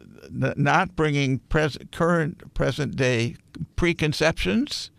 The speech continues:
to bear to distort what you're finding is very much part of the ideology, or the, the, the, the mindset of being a professional historian. But when you study modern phenomena, as I have, you know, I'm a historian essentially of the last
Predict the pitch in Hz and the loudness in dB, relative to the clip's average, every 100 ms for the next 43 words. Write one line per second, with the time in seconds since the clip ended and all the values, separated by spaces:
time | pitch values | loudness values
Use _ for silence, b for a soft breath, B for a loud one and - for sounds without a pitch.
0 | B B B B B - 95 - 135 147 | B B B B B -10 -10 -2 0 2
1 | 139 143 160 143 123 117 - 156 160 180 | 2 2 2 0 0 -4 0 2 2 0
2 | 143 139 135 120 139 135 143 170 233 B | -4 -2 -2 0 0 0 0 -2 -4 B
3 | B B - 135 - 156 160 165 151 - | B B -2 -2 -2 -2 0 2 0 -2
4 | 147 139 127 117 117 - 120 117 120 117 | -2 -2 -2 -2 -2 0 0 0 0 0
5 | 113 123 127 117 120 - 175 - - - | 0 0 -2 -2 -4 -6 -10 -10 -10 -10
6 | 73 - - - - 135 135 B B B | -12 -12 -12 -10 -10 -10 -12 B B B
7 | - - 127 139 143 - 98 - - - | -14 -2 2 2 2 0 -2 -4 -16 -18
8 | - 139 113 117 117 - - 117 107 107 | -6 -6 -2 -2 -2 -2 0 0 -2 -4
9 | 107 - 104 - - B B B - 147 | -6 -6 -6 -8 -12 B B B -2 2
10 | 185 196 190 - 233 208 170 139 - 127 | 4 4 2 2 2 2 2 2 0 0
11 | 156 196 190 127 - 95 - - 113 104 | 2 2 2 2 0 -4 -8 0 2 2
12 | 98 104 117 110 123 139 165 143 - - | 0 -2 -4 -4 0 0 4 2 2 0
13 | 117 143 135 123 - 127 120 113 110 120 | 0 0 0 -2 0 2 2 2 2 0
14 | 127 - 117 104 104 110 117 113 | -2 -2 -4 -2 -2 0 0 -2